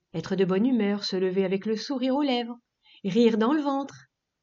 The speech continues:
prendre la vie du bon côté. Bah oui, mais lequel ? Ressentir réellement le bonheur. Le quoi ?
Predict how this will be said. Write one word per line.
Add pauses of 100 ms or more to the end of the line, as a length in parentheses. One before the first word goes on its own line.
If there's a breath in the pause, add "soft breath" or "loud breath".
(560)
prendre
la
vie
du
bon
côté. (240)
Bah
oui,
mais
lequel ? (1800)
Ressentir
réellement
le
bonheur. (720)
Le
quoi ?